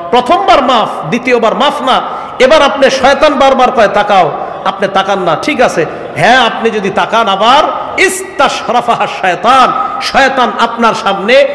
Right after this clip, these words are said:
একটা কালো মেয়েও যদি বোরকা ছাড়া, পর্দা ছাড়া হাঁটে, এই মেয়েটাকে আপনার চোখে মোহনীয় করে আপনার সামনে উপস্থাপন করবে, এটা নবীজি হাদিসে বলছে। তো এক নাম্বার চোখের জিনা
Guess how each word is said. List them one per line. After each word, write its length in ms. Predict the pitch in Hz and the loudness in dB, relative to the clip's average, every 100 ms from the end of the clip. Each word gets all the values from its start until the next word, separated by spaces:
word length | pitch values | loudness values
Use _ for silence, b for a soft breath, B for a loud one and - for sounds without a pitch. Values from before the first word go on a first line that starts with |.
| - - | -6 -6
একটা 240 | 208 - | -2 -2
কালো 560 | - 247 247 269 302 226 | -2 2 2 4 4 4
মেয়েও 380 | 208 285 339 | 4 4 4
যদি 200 | 254 240 | 0 -2
বোরকা 340 | 202 247 - 208 | 0 0 2 -2
ছাড়া, 280 | - 220 196 | 0 -2 0
পর্দা 380 | 208 202 208 | 0 -2 -2
ছাড়া 220 | 196 190 165 | -2 -2 0
হাঁটে, 240 | 175 233 269 262 B B | 0 2 2 2 B B
এই 260 | 262 359 | 4 4
মেয়েটাকে 460 | 339 302 285 262 254 | 4 4 4 4 2
আপনার 360 | 233 - 226 214 - | 0 0 -2 -2 0
চোখে 260 | 247 - | 2 2
মোহনীয় 600 | 180 240 202 339 339 302 | 4 2 4 2 4 2
করে 320 | 247 254 226 - - - | 4 2 2 0 -6 -6
আপনার 320 | 196 - 214 | -6 -4 -4
সামনে 320 | - 196 185 | -2 -4 -2
উপস্থাপন 720 | 185 170 - - 220 214 190 | -2 -4 -4 -2 0 0 -2
করবে, 360 | 156 165 190 247 240 - | -2 0 2 0 -2 -4
এটা 180 | 185 | -2
নবীজি 240 | 185 175 156 | 0 0 0
হাদিসে 320 | 139 151 147 | -2 -4 -6
বলছে। 280 | 123 120 - - - - - - 208 202 - - - - - - - - - - - - | -8 -8 -12 -16 -18 -18 -16 -16 -16 -16 -18 -18 -18 -18 -18 -18 -18 -18 -20 -18 -16 -6
তো 60 | 147 | -2
এক 200 | 185 - | -2 -2
নাম্বার 300 | 180 175 170 - | -2 0 -2 0
চোখের 320 | 208 202 196 | 0 0 0
জিনা 340 | 147 180 160 | 0 -2 -2